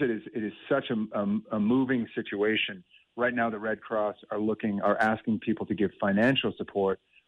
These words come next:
rather than food and clothing and things like that. That will evolve in time, and they are working, you know, tirelessly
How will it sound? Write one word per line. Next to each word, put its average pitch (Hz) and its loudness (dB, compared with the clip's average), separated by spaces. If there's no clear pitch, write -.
rather 117 2
than 101 -6
food 107 0
and 107 -8
clothing 104 0
and 104 -4
things 101 2
like 92 -2
that. 90 -2
That 127 2
will 175 0
evolve 117 -2
in 113 -10
time, 117 -6
and 95 -8
they 101 -6
are 101 -4
working, 104 -6
you 104 -14
know, 92 -10
tirelessly 101 -2